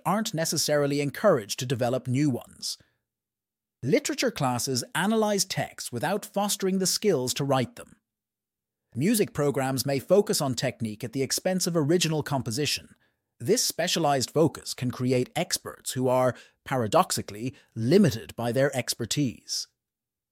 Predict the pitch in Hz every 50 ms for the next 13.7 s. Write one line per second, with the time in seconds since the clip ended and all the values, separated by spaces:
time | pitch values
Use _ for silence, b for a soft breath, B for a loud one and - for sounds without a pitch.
0 | _ _ _ _ _ _ - - - 240 285 285 254 214 175 123 139 135 131 -
1 | - 131 127 147 - - 160 208 254 - 294 254 220 180 147 139 139 147 143 123
2 | 135 135 123 - - 123 120 139 - - 185 220 214 185 139 - - 123 107 -
3 | - 120 117 123 110 - 135 123 127 113 104 139 147 147 - - 151 131 135 127
4 | 120 104 - - - _ - - - - - _ _ _ _ _ _ _ _ _
5 | _ _ _ _ _ _ _ _ - 117 - 151 143 - 143 131 135 151 165 151
6 | 147 123 - 135 127 123 151 208 214 220 - - 131 120 - 135 113 - - 202
7 | 240 214 151 120 117 113 - 123 120 113 104 113 131 127 120 107 - - - -
8 | b b b b b - - - 151 139 143 165 175 165 - - 127 120 - 127
9 | 117 104 143 147 175 196 214 214 208 165 - 294 - 156 190 - - - - 208
10 | 214 - - 180 175 165 139 127 120 117 120 147 170 - - 202 - 190 190 -
11 | 165 170 180 151 160 151 156 151 131 110 104 92 95 - 113 107 - 139 - -
12 | 147 147 156 147 - - 143 143 147 139 - - 135 110 123 123 123 120 - 139
13 | 127 - 131 110 - - - - - - - - -